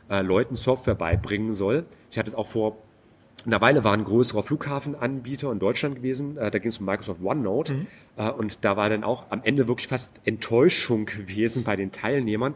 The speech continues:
Speaker 1: äh, weil die gemerkt haben, oh, ist das doch nur ein Notizprogramm.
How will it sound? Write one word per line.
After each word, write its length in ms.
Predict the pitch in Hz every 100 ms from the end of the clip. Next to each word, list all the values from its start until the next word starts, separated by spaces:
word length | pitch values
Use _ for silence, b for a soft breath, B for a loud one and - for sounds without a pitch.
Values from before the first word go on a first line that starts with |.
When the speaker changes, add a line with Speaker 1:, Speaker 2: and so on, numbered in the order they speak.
| B B B B
Speaker 1:
äh, 200 | 113 104
weil 120 | 110
die 60 | 113
gemerkt 260 | 110 117
haben, 120 | 131 127 -
oh, 160 | 143
ist 160 | 151 -
das 100 | 113 -
doch 260 | 139 143
nur 260 | 139 135 139
ein 100 | 131
Notizprogramm. 1200 | 127 127 - 175 - - - 107 90 92 120 175